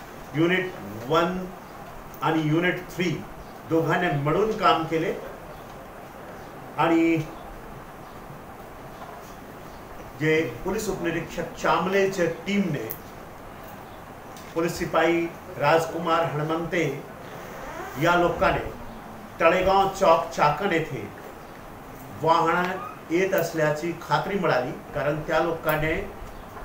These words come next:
अपहरण केलेल्या व्यक्तीला सोडून दिले होते, जेव्हा त्यांना चाहूल लागली होती की पोलीस आम्हाला चाहू बाजूने घेरत आहे. पण त्या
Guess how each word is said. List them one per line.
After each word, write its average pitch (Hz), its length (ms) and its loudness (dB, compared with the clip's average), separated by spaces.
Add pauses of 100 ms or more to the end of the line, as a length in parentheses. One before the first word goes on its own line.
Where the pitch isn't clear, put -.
(300)
अपहरण 156 420 2
केलेल्या 170 380 0
व्यक्तीला 170 720 2
सोडून 185 380 -2
दिले 165 180 2
होते, 151 300 4
जेव्हा 139 340 -2
त्यांना 143 240 -4
चाहूल 156 380 -2
लागली 135 320 0
होती 131 200 -6
की 147 140 -4 (100)
पोलीस 139 280 -6
आम्हाला 131 480 -4
चाहू 131 300 -4
बाजूने 127 360 0
घेरत 123 360 -4
आहे. - 120 -4 (1160)
पण 165 260 8 (920)
त्या 165 180 10